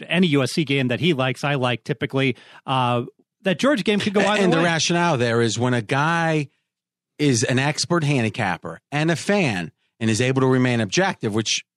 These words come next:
Speaker 2: all experts typically are, th-, your insight's gonna be deeper with U S C. I agree a hundred percent.
Speaker 1: And you look at the Georgia game, a fifty fifty game, could have gone either way. Notre Dame wins that game. Boom. They're, they're the team that's ranked third in the country. They're laying seven for sure in this game.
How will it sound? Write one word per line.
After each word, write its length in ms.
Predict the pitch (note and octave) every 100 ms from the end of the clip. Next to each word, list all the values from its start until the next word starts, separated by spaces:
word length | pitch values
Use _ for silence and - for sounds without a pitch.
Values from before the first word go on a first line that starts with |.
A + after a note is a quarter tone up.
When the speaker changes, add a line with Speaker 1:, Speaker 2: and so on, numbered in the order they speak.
| _ _ -
Speaker 2:
all 160 | A#2 A#2+
experts 540 | A2 A#2+ A2 - - _ _ _ _
typically 380 | - A2+ G#2+ G#2+
are, 400 | B2+ F3 B2 A2+ - _ _ _ -
th-, 160 | G#2 -
your 240 | C3 D3+
insight's 400 | D3+ C3+ C#3 B2
gonna 140 | B2+ A#2
be 120 | G#2+
deeper 340 | B2+ B2 A#2
with 240 | G#2 G2+ A2+
U 180 | G#2+
S 140 | G2 -
C. 200 | A#2+ G#2
I 200 | G2+ B2+
agree 260 | G2+ A#2
a 60 | G2+
hundred 240 | G#2+ G2
percent. 340 | - - E2 - - -
Speaker 1:
And 200 | G3+ E3
you 80 |
look 180 | D#3+ D#3
at 80 | E3
the 80 | C#3
Georgia 400 | C#3 D3+ G3 F#3
game, 400 | C#3+ A#2+ A#2 B2+ - -
a 100 | F#3
fifty 340 | D#3+ A#3+ -
fifty 300 | G#3 A3+ G#3
game, 220 | A3 G3 -
could 120 | D#3+
have 60 | D#3
gone 160 | D#3
either 220 | D3+ D#3
way. 160 | D3+ D3+
Notre 240 | C3+ C#3+
Dame 220 | C#3+ C#3+ C3+
wins 220 | F3+ D#3
that 180 | D3+ E3+
game. 180 | D3+
Boom. 480 | B2 G3 C4+ D#3+ A2+ -
They're, 180 | D#3 D#3
they're 240 | D3+ C4
the 100 | A#3+
team 200 | - E3
that's 160 | B2+ B2+
ranked 260 | C3+ A#2+
third 220 | E3 C#3+
in 80 | B2
the 60 | B2
country. 420 | C#3+ C3+ E3+ D3+
They're 200 | C#3+ A#3
laying 320 | F3+ D#3 B2+
seven 380 | - F3+ D#3 A2
for 220 | - B2+
sure 420 | - - A3+ G#3
in 120 | B2 A#2
this 200 | A2+ -
game. 260 | C3+ B2